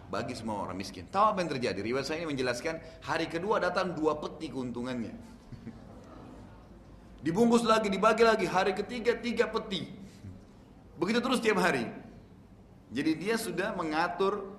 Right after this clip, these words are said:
"Pokoknya keuntungan saya yang cukup buat keluarga saya, cukup tambah modal, lebihnya di jalan Allah." Habis sudah. Bukan kayak kita, celengan lewat, koin kecil yang dicari. Seribu tua, seribu baru, seribu tua yang dimasukin di masjid.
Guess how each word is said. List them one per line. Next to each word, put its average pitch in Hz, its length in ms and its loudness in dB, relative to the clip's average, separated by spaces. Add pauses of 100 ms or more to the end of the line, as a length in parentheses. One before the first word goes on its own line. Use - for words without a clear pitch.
(240)
"Pokoknya 196 320 -2
keuntungan 165 480 -4
saya 127 560 -4
yang 131 160 -10
cukup 143 240 -8
buat 131 240 -4
keluarga 113 360 -4
saya, 107 280 -4 (320)
cukup 143 240 -10
tambah 117 320 -4
modal, 104 520 -4
lebihnya 123 440 -4
di 107 80 -6
jalan 110 240 -4
Allah." 98 320 -8 (320)
Habis 120 320 -12
sudah. - 160 -20 (1400)
Bukan 180 320 -8
kayak 170 160 -6
kita, 180 320 -10
celengan 156 400 -8
lewat, 117 640 -4
koin 160 320 -4
kecil 160 400 -6
yang 151 80 -8
dicari. 139 400 -8 (1400)
Seribu 147 400 -6
tua, 170 240 0
seribu 156 240 -2
baru, 175 160 -2
seribu 151 400 -6
tua 185 160 -2
yang 165 160 -6
dimasukin 151 240 -6
di 143 80 -6
masjid. 135 400 -6